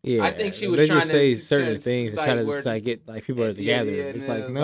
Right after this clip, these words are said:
Speaker 2: like,
Speaker 1: like,
Speaker 2: bro,
Speaker 1: just
Speaker 2: kinda
Speaker 1: chill,
Speaker 2: like,
Speaker 1: just
Speaker 2: like,
Speaker 1: chill.
Speaker 2: like the person, the, the guy
Speaker 1: Like the
Speaker 2: that
Speaker 1: preacher.
Speaker 2: the, the Ra-, the Raiders, you know, the
Speaker 1: Yeah,
Speaker 2: whoever's on
Speaker 1: I
Speaker 2: Twitter
Speaker 1: can
Speaker 2: account.
Speaker 1: breathe.
Speaker 2: Sometimes it,
Speaker 1: Like,
Speaker 2: sometimes
Speaker 1: come
Speaker 2: it's
Speaker 1: on,
Speaker 2: okay
Speaker 1: man.
Speaker 2: just to keep it simple. We saw
Speaker 1: Yeah.
Speaker 2: what we were supposed to see.
Speaker 1: Yeah. Why not just say,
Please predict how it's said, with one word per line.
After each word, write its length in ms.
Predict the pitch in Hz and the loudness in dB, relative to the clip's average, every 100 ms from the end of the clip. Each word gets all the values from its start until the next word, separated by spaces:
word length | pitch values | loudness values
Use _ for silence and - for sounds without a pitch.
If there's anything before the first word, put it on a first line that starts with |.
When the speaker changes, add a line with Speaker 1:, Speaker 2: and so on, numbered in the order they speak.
| 151 | 2
Speaker 2:
like, 100 | 104 | 0
Speaker 1:
like, 80 | 98 | -4
Speaker 2:
bro, 200 | 101 131 | -8 -4
Speaker 1:
just 280 | 127 - - | -6 -6 -2
Speaker 2:
kinda 180 | 147 131 | 0 2
Speaker 1:
chill, 100 | 98 | 0
Speaker 2:
like, 120 | 185 | -2
Speaker 1:
just 120 | 160 | -2
Speaker 2:
like, 100 | 170 165 | 0 0
Speaker 1:
chill. 100 | 127 | 0
Speaker 2:
like 220 | 156 151 | -2 -6
the 80 | 143 | -12
person, 440 | - 156 147 139 | -8 -8 -8 -12
the, 360 | 127 120 123 113 | -16 -14 -12 -10
the 140 | 117 117 | -10 -10
guy 120 | 127 | -4
Speaker 1:
Like 100 | 135 | -4
the 60 | 117 | -4
Speaker 2:
that 80 | - | 0
Speaker 1:
preacher. 320 | 170 - 127 | -2 0 0
Speaker 2:
the, 40 | |
the 60 | 101 | 0
Ra-, 140 | 92 | -4
the 80 | 113 | -6
Raiders, 560 | 135 147 139 117 110 - _ _ _ _ | -6 -4 -4 -8 -14 -18 _ _ _ _
you 180 | 127 131 | -10 -6
know, 160 | 127 | -2
the 60 | 185 | 0
Speaker 1:
Yeah, 120 | 196 | 2
Speaker 2:
whoever's 220 | 214 202 165 131 120 | 4 4 4 4 2
on 60 | 135 | 0
Speaker 1:
I 40 | |
Speaker 2:
Twitter 60 | 139 | 0
Speaker 1:
can 80 | 131 | -2
Speaker 2:
account. 140 | 123 | 0
Speaker 1:
breathe. 280 | 135 139 135 | 2 4 6
Speaker 2:
Sometimes 320 | 123 190 - | 4 2 0
it, 120 | 165 151 | -2 -4
Speaker 1:
Like, 100 | - - | -10 -20
Speaker 2:
sometimes 500 | - 214 127 113 180 | -14 -8 -4 -4 -4
Speaker 1:
come 100 | 165 | -2
Speaker 2:
it's 80 | 156 | -2
Speaker 1:
on, 80 | 117 | 0
Speaker 2:
okay 320 | - 180 160 | -2 -2 -6
Speaker 1:
man. 80 | - | -6
Speaker 2:
just 120 | - | -8
to 60 | 147 | -12
keep 240 | - 151 | -14 -14
it 80 | 151 | -14
simple. 400 | - 147 - 90 _ _ _ _ _ _ _ _ | -14 -14 -14 -20 _ _ _ _ _ _ _ _
We 140 | 110 127 | -12 -2
saw 280 | 139 131 | 0 2
Speaker 1:
Yeah. 60 | 135 | 0
Speaker 2:
what 140 | 135 | -4
we 100 | 127 | -8
were 80 | 131 | -14
supposed 400 | 131 131 127 117 | -16 -14 -14 -14
to 40 | 117 | -18
see. 280 | - 104 82 | -18 -16 -8
Speaker 1:
Yeah. 340 | 110 98 87 90 _ _ _ | -4 -4 -6 -14 _ _ _
Why 120 | 113 | -8
not 200 | 123 120 | -6 -4
just 200 | 120 113 | -6 -4
say, 400 | 123 117 113 107 | -2 0 0 -2